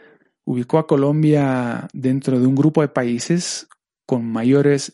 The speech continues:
riesgos de caer en esta inflación en el mundo. Son pocos los países y Colombia es uno de ellos. Quienes se muestran un poco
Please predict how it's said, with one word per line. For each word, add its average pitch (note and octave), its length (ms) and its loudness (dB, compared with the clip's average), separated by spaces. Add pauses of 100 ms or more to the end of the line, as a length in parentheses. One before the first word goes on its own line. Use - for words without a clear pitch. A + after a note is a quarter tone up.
riesgos B2 460 -2
de A2+ 80 -6
caer A#2 240 -6
en A2+ 140 -4
esta A2 240 -8
inflación A2+ 680 -8 (100)
en A#2 140 -6
el C3+ 160 4
mundo. D3+ 480 4
Son A#2+ 220 -2
pocos E3+ 200 2
los A2+ 140 -4
países C#3 400 -4
y D3+ 260 -4 (1300)
Colombia C3 340 2
es A#2 100 -2
uno C3 200 2
de A2+ 100 2
ellos. - 380 -8 (1000)
Quienes D#3 280 2
se E3+ 40 2
muestran G#3+ 360 4
un F#3 80 2
poco - 500 -2